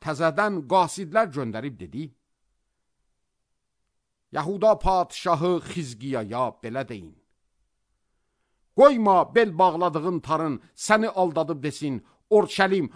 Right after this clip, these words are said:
Aşor padşahının əlinə verilməyəcək.' Bax, eşidibsən ki, Aşor padşahları bütün ölkələrə nə ediblər? Onları necə büsbütün viran ediblər?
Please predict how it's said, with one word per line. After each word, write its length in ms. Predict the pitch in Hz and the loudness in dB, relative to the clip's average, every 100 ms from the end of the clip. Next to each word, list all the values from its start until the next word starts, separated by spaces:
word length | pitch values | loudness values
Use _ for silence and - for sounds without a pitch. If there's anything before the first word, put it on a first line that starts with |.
| - | -8
Aşor 420 | 208 185 220 202 - | -4 -2 -2 -4 -2
padşahının 720 | 185 165 - 180 147 156 160 | 0 0 0 -4 -2 -2 -2
əlinə 300 | 143 131 135 | -2 -2 -4
verilməyəcək.' 640 | 123 131 127 104 90 80 - _ _ _ _ _ _ _ _ _ _ _ _ _ _ _ _ | -4 -6 -6 -8 -10 -16 -20 _ _ _ _ _ _ _ _ _ _ _ _ _ _ _ _
Bax, 220 | - 151 - - | 0 2 0 -6
eşidibsən 580 | 160 175 180 170 185 175 | -10 -8 -8 -6 -4 -4
ki, 160 | - 165 - 196 | -2 -4 -6 -6
Aşor 400 | - 190 247 226 | -2 2 2 2
padşahları 800 | - 208 180 - 190 151 175 175 160 120 | 4 4 4 0 -4 -2 0 0 -2 -6
bütün 320 | 185 - 285 220 | -10 -4 -2 -2
ölkələrə 840 | 196 170 117 - 147 139 139 113 | 0 0 -2 -12 -6 -4 -2 -4
nə 160 | 117 160 | -4 -6
ediblər? 380 | 117 - 85 73 _ _ _ _ _ | -8 -14 -18 -20 _ _ _ _ _
Onları 540 | 196 202 196 202 214 160 | 2 4 4 4 4 2
necə 480 | 208 233 - 247 202 107 | 0 -2 0 2 2 0
büsbütün 640 | 120 - - 147 - 151 107 _ | -8 -8 -10 -14 -6 -6 -6 _
viran 340 | 135 147 139 | -8 -4 -4
ediblər? 420 | 110 85 - 76 | -6 -12 -18 -20